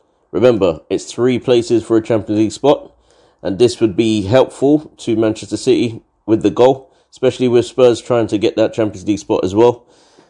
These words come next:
And the goal, the single goal, coming in from Caroline Weir. Weir with the goal in the sixty-fourth minute. It was just basically bundled in, as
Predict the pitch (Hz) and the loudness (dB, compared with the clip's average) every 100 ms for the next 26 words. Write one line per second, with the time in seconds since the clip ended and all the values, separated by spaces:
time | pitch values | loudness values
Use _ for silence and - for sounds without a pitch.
0 | _ _ - - 110 - 143 135 139 - | _ _ -4 0 0 2 2 2 0 -6
1 | 95 98 - 165 135 113 117 117 113 _ | -10 -10 0 2 4 2 2 0 -2 _
2 | - 123 117 - - 113 104 - - 110 | -4 -2 -2 -2 -2 -2 -2 -6 -10 -2
3 | 101 104 - - _ _ 113 107 98 101 | 0 2 -2 -8 _ _ -2 2 2 2
4 | 95 127 165 156 - _ _ _ _ _ | 0 4 4 2 -2 _ _ _ _ _
5 | _ _ _ _ _ _ - - _ _ | _ _ _ _ _ _ -18 -18 _ _
6 | _ _ 92 123 117 110 107 123 110 104 | _ _ 6 6 6 2 0 2 2 -2
7 | 98 123 - 110 - 113 104 113 117 - | -4 -6 -4 -6 -2 -4 -2 0 0 -2
8 | - 113 107 92 113 - 117 110 98 110 | -2 2 2 2 -2 0 0 0 -2 -4
9 | - 113 113 104 107 107 101 _ _ _ | 0 0 2 2 2 0 -2 _ _ _
10 | _ _ - - 104 92 - | _ _ -4 2 2 0 -6